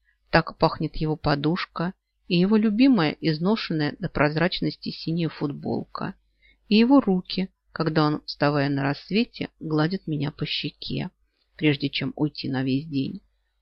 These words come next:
Кожа у него на груди солоноватая, даже на шрамах. Это хорошо,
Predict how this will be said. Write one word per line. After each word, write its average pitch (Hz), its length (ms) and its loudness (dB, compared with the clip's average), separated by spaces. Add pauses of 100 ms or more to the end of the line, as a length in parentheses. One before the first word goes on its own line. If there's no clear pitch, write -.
(140)
Кожа 254 300 6
у 185 40 6
него 151 240 2
на 143 120 0
груди 151 520 0 (140)
солоноватая, 202 1080 2 (220)
даже 196 300 4
на 208 160 4
шрамах. 147 680 -2 (440)
Это 247 240 4
хорошо, 285 680 2